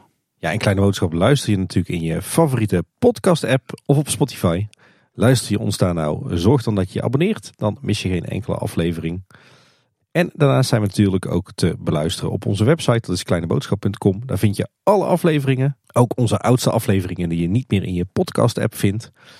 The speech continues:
Eh, en dan vind je natuurlijk ook de show notes. Dat zijn, eh, de relevante linkjes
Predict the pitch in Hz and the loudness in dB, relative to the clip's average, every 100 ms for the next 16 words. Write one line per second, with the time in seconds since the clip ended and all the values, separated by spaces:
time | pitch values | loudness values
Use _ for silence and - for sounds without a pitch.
0 | _ - 117 - 202 180 139 135 117 92 | _ -2 0 2 2 2 2 2 0 0
1 | 92 - 82 85 85 92 82 80 - 87 | 0 0 0 0 0 0 0 -4 -4 -4
2 | - 82 78 78 78 80 87 87 92 82 | 0 -2 -2 -4 -4 -2 0 0 0 -2
3 | 82 82 92 - | 0 -2 -2 -4